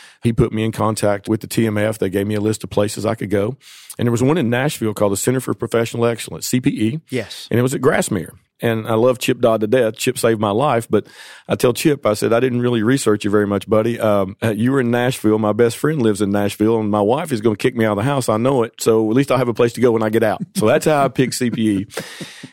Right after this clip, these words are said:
Speaker 1: And so the next day I was on the road from the Tri-Cities down to Nashville. I still had pills in my pocket. I still took pills all the way down. Matter of fact, uh, the last pills that I ever had, uh, I walked to the corner of the parking lot at C P E, and at the time, the gorillas were just on the other <laughs> side of the fence, and I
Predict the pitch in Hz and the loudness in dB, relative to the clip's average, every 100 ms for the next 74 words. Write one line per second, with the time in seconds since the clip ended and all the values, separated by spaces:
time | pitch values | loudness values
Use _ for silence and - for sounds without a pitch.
0 | - 113 - 113 123 127 113 120 107 104 | -6 -4 0 2 2 0 2 2 2 2
1 | 104 98 104 107 104 107 110 104 98 98 | 0 0 0 0 2 2 0 -4 -6 -4
2 | 104 - 107 107 107 104 98 104 104 - | -4 -2 -2 -2 -4 -4 -2 -2 -2 -4
3 | 101 107 104 - 101 104 - - - - | -2 -2 -2 -2 -2 -2 -8 -20 -20 -20
4 | - 123 - 143 135 113 127 117 107 95 | -4 -2 0 0 0 2 0 0 -2 -2
5 | 95 95 101 104 123 113 117 - 107 101 | -2 -2 -4 -2 -2 -2 -4 -2 0 0
6 | 101 107 110 101 101 104 117 120 135 143 | 0 0 0 0 -2 -2 -2 0 0 0
7 | 104 - - 104 101 120 123 - 139 123 | -2 -8 -4 -2 0 -2 -2 -4 -4 -2
8 | 110 110 117 110 113 101 95 - - - | -2 0 0 0 -2 -2 -6 -10 -20 -20
9 | - _ - 98 113 110 - 107 - 123 | -20 _ 0 2 2 0 0 -4 0 2
10 | 143 131 - 120 104 101 104 - 113 101 | 2 0 2 0 0 -2 -2 -2 -4 -2
11 | 104 117 104 95 95 - 151 131 101 101 | -2 0 -2 -4 -6 -4 -2 0 -2 0
12 | 110 147 110 - 101 110 - 107 101 117 | 0 0 -2 -2 -2 0 0 -2 0 -2
13 | 107 101 113 117 98 95 127 113 101 95 | -2 -2 -2 -2 -4 -4 -2 -2 -4 -6
14 | 101 | -8